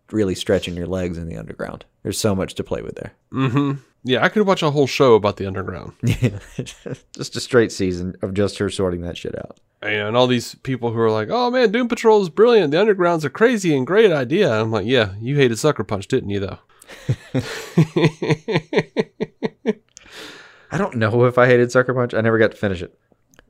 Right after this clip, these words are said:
Speaker 2: Yeah, just, you know, whenever you get the chance.
Speaker 1: I,
Speaker 2: I
Speaker 1: I
Speaker 2: haven't.
Speaker 1: don't, I don't know that it'll ever happen. It's one of the,
Speaker 2: Extended
Speaker 1: it's, it
Speaker 2: edition.
Speaker 1: was one of those nights in college where we're like, "Yeah, we're gonna watch this." And twenty minutes in, we,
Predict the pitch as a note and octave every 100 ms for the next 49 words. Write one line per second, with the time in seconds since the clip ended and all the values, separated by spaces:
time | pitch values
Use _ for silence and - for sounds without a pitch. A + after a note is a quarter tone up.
0 | _ C#3+ C#3+ A#2+ F3 E3+ - - D3 B2
1 | A2+ - _ _ - C3 D3 C#3+ C3+ C3+
2 | D3+ B2+ - - _ - A#2+ B2+ A2+ -
3 | _ - B2 A#2 G#2 G#2+ A#2 A#2+ A#2 A#2
4 | A2+ A2+ A#2 A2+ F2+ F2+ - - - C#3
5 | E3+ F3+ E3 C3+ C3 A2+ G#2+ C3 B2+ D3
6 | C#3+ C3 C3+ B2+ C3+ - B2+ B2+ A#2+ A#2
7 | A2 G#2+ G#2+ - C4+ A#3+ A3 C3 A2+ -
8 | A#2 A#2 G#2+ G2 A#2+ A2+ A2 - A2 G#2+
9 | G2+